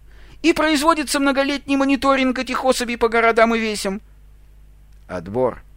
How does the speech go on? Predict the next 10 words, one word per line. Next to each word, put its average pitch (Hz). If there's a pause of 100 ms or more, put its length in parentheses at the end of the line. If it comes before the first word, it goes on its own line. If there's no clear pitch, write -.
(280)
Кастинг, 147
если 104
хотите. - (1120)
По 113
признакам... 175
Вот, 123
правильно, 127
коллега, 135
вот 110
сложность. 160